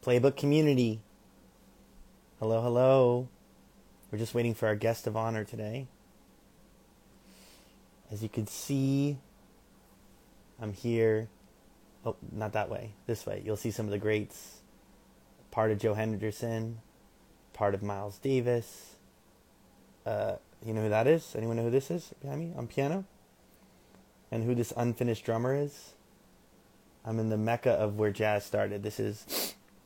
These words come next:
I'm in Los Angeles, California. Um, I wanna wave at all these amazing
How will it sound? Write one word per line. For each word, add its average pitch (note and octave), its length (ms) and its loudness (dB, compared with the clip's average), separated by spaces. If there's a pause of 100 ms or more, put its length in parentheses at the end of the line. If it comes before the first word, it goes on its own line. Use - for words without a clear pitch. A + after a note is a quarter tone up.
(360)
I'm G#2+ 100 -4
in G#2+ 80 0
Los G#2+ 240 0
Angeles, G#2+ 260 -2
California. G#2 640 -4 (2500)
Um, G#2 540 -2
I - 40 -8
wanna G#2+ 160 0
wave G#2 220 2
at F#2 60 -2
all G#2 160 0
these G#2 160 -2
amazing G#2+ 680 -2